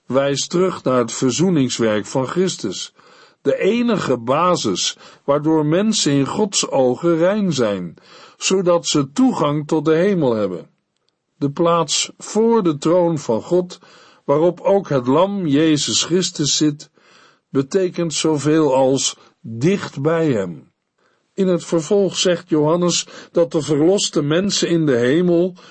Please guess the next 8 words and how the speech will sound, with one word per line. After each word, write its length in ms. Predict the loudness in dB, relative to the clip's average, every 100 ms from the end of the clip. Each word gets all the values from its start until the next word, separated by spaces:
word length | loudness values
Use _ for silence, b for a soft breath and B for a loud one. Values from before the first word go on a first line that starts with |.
| B
God 500 | -10 -2 -2 -2 -18 b b
dag 460 | -4 0 0 -4 -8
en 280 | -2 0
nacht 320 | 2 2 0 -4
dienen 400 | 0 2 2 2
in 180 | 2 0
zijn 300 | 0 -2 0
tempel. 580 | 0 0 -4 -8 -8